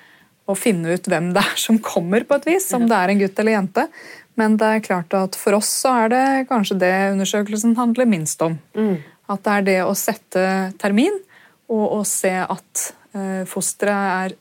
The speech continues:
Speaker 1: strukturelt normalt, og at, eh, morkaka ikke er i veien for utgangen, og andre sånne, mm, ja,
Speaker 2: Mm.
Speaker 1: mer helsemessig viktige ting da, enn om
Speaker 2: Mm.
Speaker 1: det er en gutt eller jente.
Speaker 2: Mm. Men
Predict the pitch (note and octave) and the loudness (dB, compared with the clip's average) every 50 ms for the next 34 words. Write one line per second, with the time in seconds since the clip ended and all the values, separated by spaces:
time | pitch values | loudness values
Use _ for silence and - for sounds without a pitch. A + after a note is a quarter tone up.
0 | - - - - G3+ G3+ - A3+ G#3+ G3 F#3+ G3 - _ _ - - - - G#3+ | -12 -8 -4 -4 -4 -4 -2 0 0 2 0 -2 -4 _ _ -12 -10 -2 0 2
1 | G#3+ G#3+ G#3 G#3 B3+ E4+ G4 F#4+ - - - - - - - - - - _ _ | 2 4 4 4 2 2 0 -2 -8 -12 -12 -12 -12 -16 -20 -20 -20 -20 _ _
2 | _ - G#3+ G#3 G#3+ G#3+ G3+ - G#3 G3+ - - _ - - G#3 G3 G3 G3 G3 | _ -6 -4 -2 0 0 0 -2 -2 -4 -6 -10 _ -10 -8 -6 -4 -4 -2 0
3 | G3+ G#3 F#3+ E3+ E3+ - - E3+ E3 D#3+ - F#3+ F#3+ F#3 F#3 F#3+ F#3+ E3+ - F#3 | 0 0 0 -2 -4 -6 -8 -8 -8 -6 -6 -6 -6 -4 -6 -6 -8 -8 -6 -4
4 | F3 F3 F3+ F3+ F3+ E3+ E3 E3+ E3+ E3+ D#3+ - - F#3 F#3+ E3+ D#3+ - - E3+ | -4 -4 -4 -4 -4 -4 -4 -4 -6 -8 -8 -4 -2 0 0 0 -2 -2 -6 -4
5 | E3 G#3+ C4 A#3+ A3 G3+ F#3+ F#3 F3+ E3+ D#3+ E3+ E3 E3+ D#3 D#3+ D#3 D#3+ D#3+ _ | -2 -2 0 0 0 -2 -2 -4 -6 -6 -8 -6 -6 -6 -6 -6 -8 -8 -10 _
6 | _ _ _ - - - - _ _ _ _ _ _ - - - - G3 - F3+ | _ _ _ -20 -20 -20 -20 _ _ _ _ _ _ -20 -16 -16 -14 -14 -14 -16
7 | E3 - - - - - - _ _ - - A3+ A#3 A3 F#3+ F3+ F3+ F3 F3 E3+ | -16 -14 -10 -12 -12 -12 -14 _ _ -6 -2 0 2 2 2 0 -2 -4 -4 -4
8 | F3+ D#3+ - - D3+ D3 D#3+ - - - E3+ E3+ - - A3+ A3 A3 D#4+ F4 D4 | -4 -6 -6 -8 -8 -6 -6 -4 -2 -2 -4 -4 -2 0 0 2 2 2 2 2
9 | F#3 C3+ - D#3+ B3 C#4 C4 A3 F3+ F3+ - F3 F3 E3+ F3 F3 F3 - - - | 0 -2 -2 -2 0 0 0 0 -2 -4 -8 -8 -8 -8 -8 -12 -14 -12 -12 -12
10 | - - - F#3 D#3+ _ - - _ - C#4+ D4+ C4 F#3+ F#3+ G#3+ - - - - | -12 -12 -12 -16 -20 _ -20 -20 _ -6 -2 0 0 0 0 -2 -6 -10 -14 -14
11 | - - - C#4+ | -16 -6 -4 -2